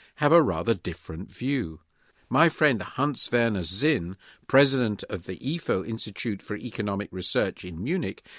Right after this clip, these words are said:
provides an alternative story in a paper on the crisis.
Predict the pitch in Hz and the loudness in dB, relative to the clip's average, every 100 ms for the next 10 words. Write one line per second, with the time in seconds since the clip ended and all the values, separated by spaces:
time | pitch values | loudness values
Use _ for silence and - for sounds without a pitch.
0 | - - 165 143 135 147 143 151 151 147 | -6 2 2 4 4 2 0 -2 -2 -2
1 | - 208 202 147 90 78 - - 78 71 | 0 2 2 0 -2 -4 -6 -4 -4 -6
2 | 69 - _ _ - 135 143 - 92 80 | -10 -14 _ _ -2 0 0 -2 -6 -6
3 | 87 80 - 85 71 - 131 135 - - | -8 -8 -8 -8 -8 -4 -4 -2 -8 -10
4 | 71 - | -10 -12